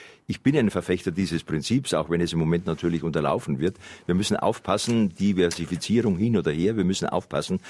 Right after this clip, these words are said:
dass wir nicht von diesem Prinzip Abstand nehmen und dafür sorgen, dass unsere junge Leute sich zu früh spezialisieren.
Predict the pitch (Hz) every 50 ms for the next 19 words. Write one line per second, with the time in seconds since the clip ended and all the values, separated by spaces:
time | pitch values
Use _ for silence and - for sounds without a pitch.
0 | - - - - _ - 87 85 - 95 95 101 110 - - - 107 95 85 107
1 | 104 98 87 82 92 85 - - 90 - - 98 95 - - 107 98 98 101 107
2 | 110 104 110 107 104 - - 127 113 113 113 113 - - - - - - _ -
3 | 87 - 98 98 - - 92 92 98 98 113 107 98 95 87 - 98 101 - 90
4 | 92 90 90 90 87 90 95 95 87 85 92 90 110 104 - - 101 - - -
5 | - 110 104 - - - 110 139 151 143 - - _ - 101 - - - 85 76
6 | 73 78 80 - - 85 78 67 69 64